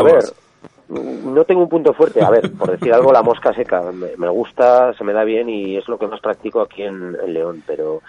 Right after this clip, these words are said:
Speaker 2: pero me gusta todo, me defiendo a ninfa, me defiendo a tándem, me defiendo un poquito a todo. Digamos que a lo mejor no es que sea un crack en nada, pero me defiendo un poco a todo, pero sobre todo la mentalidad de, de competición, que, que es una cosa muy importante, más de lo que la gente piensa. El,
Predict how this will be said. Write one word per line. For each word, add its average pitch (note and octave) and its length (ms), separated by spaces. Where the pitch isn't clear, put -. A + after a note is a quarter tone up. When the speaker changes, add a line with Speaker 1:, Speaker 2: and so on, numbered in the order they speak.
Speaker 2:
pero F2+ 180
me F#2 80
gusta G#2 300
todo, A2 200
me G2 80
defiendo G#2 360
a F#2+ 40
ninfa, A#2 400
me G#2+ 120
defiendo F#2+ 300
a F2+ 40
tándem, G#2+ 320
me G2 60
defiendo A2 260
un A2 60
poquito G#2 240
a - 20
todo. A2+ 340
Digamos F#2+ 300
que - 80
a G2+ 40
lo G#2 40
mejor A2+ 220
no A2 80
es - 60
que A#2 100
sea A2 640
un A2 180
crack A2 260
en G#2+ 120
nada, B2+ 320
pero F2 160
me F#2 120
defiendo A#2 300
un G#2 40
poco F#2+ 140
a F2 40
todo, F2+ 220
pero F2 160
sobre F#2+ 220
todo C3 200
la C3+ 100
mentalidad G#2+ 640
de, F#2 600
de G2 140
competición, G2+ 600
que, F2 540
que - 80
es - 120
una G2 160
cosa A2+ 240
muy A2 220
importante, G2+ 520
más F#2+ 160
de G#2+ 60
lo G2+ 100
que F#2 40
la E2+ 120
gente F2+ 220
piensa. F#2+ 420
El, E2 160